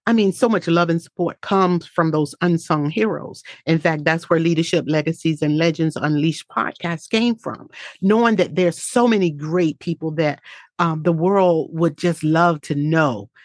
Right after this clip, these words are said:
I mean, there's someone who will be blessed by what you do and what you bring to the table.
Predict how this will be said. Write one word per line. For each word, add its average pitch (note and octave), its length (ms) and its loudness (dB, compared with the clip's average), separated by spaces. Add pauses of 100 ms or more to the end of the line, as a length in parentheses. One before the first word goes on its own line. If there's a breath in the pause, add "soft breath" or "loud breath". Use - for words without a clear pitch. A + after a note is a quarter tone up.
(320 soft breath)
I G#3 80 0
mean, G3+ 140 2
there's F#3 180 0
someone G3+ 420 2
who E3 100 0
will D#3+ 120 0
be C#3+ 140 -2
blessed E3+ 480 -2
by C3+ 180 -4
what E3+ 260 -2
you D#3 120 -2
do D#3+ 300 0
and D3 120 -2
what E3 220 -2
you E3+ 80 -6
bring D#3+ 340 0
to D3+ 140 -4
the D3 100 -6
table. B3 480 -4